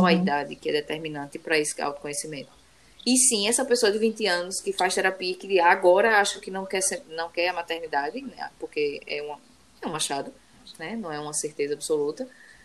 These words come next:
Speaker 1: Ela, aos trinta e cinco, com outra situação, opte por não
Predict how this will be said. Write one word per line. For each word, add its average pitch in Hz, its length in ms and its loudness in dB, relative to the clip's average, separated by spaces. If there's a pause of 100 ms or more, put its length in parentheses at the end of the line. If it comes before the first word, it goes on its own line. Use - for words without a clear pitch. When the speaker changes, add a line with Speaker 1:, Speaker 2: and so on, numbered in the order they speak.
(280)
Speaker 1:
Ela, 226 540 4
aos 233 160 4
trinta 262 240 2
e 269 60 4
cinco, 302 440 -4 (720)
com 214 100 -2
outra 214 300 4
situação, 247 760 0
opte - 380 4
por 330 200 -6
não 185 280 -2